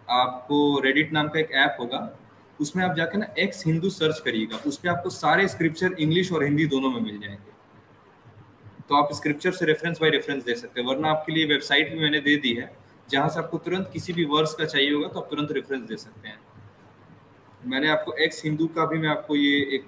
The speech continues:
काम करता हूँ, लिंक दे देता हूँ। मैंने यहाँ पे क्या कहते हैं, प्राइवेट चैट में लिंक दे दिया है, आप चेकआउट कर लीजिए। ये मैंने आपको एक वेबसाइट का भी लिंक दे दिया,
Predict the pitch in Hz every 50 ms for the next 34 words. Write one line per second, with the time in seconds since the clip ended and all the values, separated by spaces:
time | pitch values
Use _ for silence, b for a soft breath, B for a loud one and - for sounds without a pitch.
0 | - 131 123 127 - 123 113 - 139 156 151 123 123 135 135 131 117 113 117 113
1 | 110 107 - - - - - - - - - - - - - - - - - -
2 | - - - - - - - - - - - - 127 123 123 135 143 143 143 -
3 | 135 127 123 127 127 - - 156 196 247 - - - - - - - - 123 120
4 | - 117 113 - - 113 113 107 107 - - - - - 139 143 143 - 143 131
5 | - 151 160 147 139 143 147 - - 127 127 123 117 107 101 101 101 101 101 107
6 | - - - 120 - 131 127 131 127 - 110 104 104 101 - - 104 104 101 -
7 | - - - - - - - - - - - - - - - - - - - -
8 | _ - - - - - - - - - - - - - - - - - - -
9 | _ _ - - 127 135 135 139 139 143 147 143 143 - - 156 147 143 139 135
10 | - - 127 123 123 120 - 151 147 156 165 170 175 170 175 165 170 170 180 202
11 | 240 269